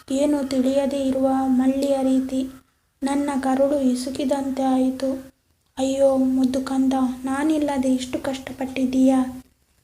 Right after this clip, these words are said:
ನಿನಗೆ ಮದುವೆ ಮಾಡಿ ನಿನ್ನ ಬದುಕನ್ನು ನೋಡಬೇಕಾದ ಅಪ್ಪ, ತಾನು ಮದುವೆಯಾಗಿ ಈ ವಯಸ್ಸಿನಲ್ಲೂ ಕೂಡ ನನಗೆ ಸುಖ ಬೇಕು ಅಂತ ಹೇಳುತ್ತಾನೆ. ಅವನ ಮೇಲೆ ನನಗೆ ಅಸಹ್ಯವಾಯಿತು,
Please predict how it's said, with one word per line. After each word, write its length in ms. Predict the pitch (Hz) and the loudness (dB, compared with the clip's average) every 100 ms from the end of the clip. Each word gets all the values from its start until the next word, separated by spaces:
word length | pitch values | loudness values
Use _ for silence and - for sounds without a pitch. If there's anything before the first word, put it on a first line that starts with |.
| _ - | _ -4
ನಿನಗೆ 400 | 285 285 262 277 | -2 0 2 2
ಮದುವೆ 360 | 262 240 277 | 2 0 0
ಮಾಡಿ 340 | 285 269 269 262 | -2 -2 0 2
ನಿನ್ನ 300 | 262 262 277 | 2 2 0
ಬದುಕನ್ನು 680 | 262 262 262 262 262 269 254 | 0 0 -2 -2 0 2 0
ನೋಡಬೇಕಾದ 760 | 254 262 269 269 262 262 262 254 | 2 2 0 0 -2 -4 -4 -2
ಅಪ್ಪ, 280 | 262 262 - 277 285 - _ _ _ _ _ | -4 -4 -4 -4 -4 -12 _ _ _ _ _
ತಾನು 300 | 254 269 320 | -4 2 2
ಮದುವೆಯಾಗಿ 880 | 311 277 269 269 269 269 247 262 262 | 2 0 -2 0 0 0 -2 -2 -2
ಈ 120 | 277 | -2
ವಯಸ್ಸಿನಲ್ಲೂ 720 | 277 269 269 269 285 302 294 302 | -2 0 -2 -4 -4 -4 -4 -4
ಕೂಡ 320 | - 269 269 269 | -4 -2 -2 -2
ನನಗೆ 600 | 269 269 262 269 262 262 _ _ _ _ | -2 0 0 0 -2 -10 _ _ _ _
ಸುಖ 240 | - 196 - | -8 -4 0
ಬೇಕು 380 | 285 311 302 - | 2 2 0 -4
ಅಂತ 260 | 277 262 262 | 0 2 2
ಹೇಳುತ್ತಾನೆ. 760 | 262 262 262 262 262 262 262 262 262 - _ _ _ - | 2 2 2 0 -2 0 2 0 -2 -12 _ _ _ -6
ಅವನ 280 | 262 277 269 | -2 0 4
ಮೇಲೆ 380 | 254 262 262 262 | 4 4 4 4
ನನಗೆ 480 | 262 262 262 247 262 | 4 4 2 2 2
ಅಸಹ್ಯವಾಯಿತು, 1160 | 262 262 269 285 302 269 269 254 262 262 - | 0 0 -2 0 0 0 0 -2 -2 -4 -6